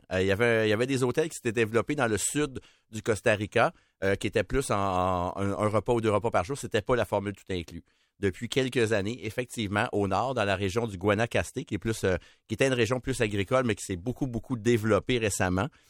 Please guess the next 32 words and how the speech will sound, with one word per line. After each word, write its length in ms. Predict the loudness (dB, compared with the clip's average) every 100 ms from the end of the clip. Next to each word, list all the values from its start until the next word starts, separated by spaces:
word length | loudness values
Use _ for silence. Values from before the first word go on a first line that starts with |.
| _
Alors, 340 | 0 4 4 2
effectivement, 640 | -2 -4 -6 -4 0 0
il 80 | 0
y 40 |
a 40 | 0
les, 140 | 0
les 340 | 0 0 0
hôtels, 340 | 0 0 0 2
euh, 380 | 2 2 0 -4 -8
les 220 | -4 0
hôtels 220 | 0 0 2
vedettes, 300 | 2 0 -2
c'est 120 | -2
le, 160 | -2 -2 -6 _
les 160 | -2 0
hôtels 240 | 2 2
Rio, 380 | 2 2 2 4
le 140 | 2 2
Guanacaste 560 | 2 0 -2 -4 -4
et 280 | -6 -2 0
le 140 | 2
Rio 300 | 2 2 0
Palace, 540 | 2 2 2 0 -4 -12 _ _ _
euh, 360 | 0 2 2 0 0
Guanacaste, 500 | 0 0 -4 -6 -6
qui 60 | -8 _ -8
sont 140 | 0 0
vraiment, 320 | 2 0 2
là, 140 | 0
deux 300 | -2 0 0
super 500 | 0 -4 -2 0 0
beaux 180 | 0 -2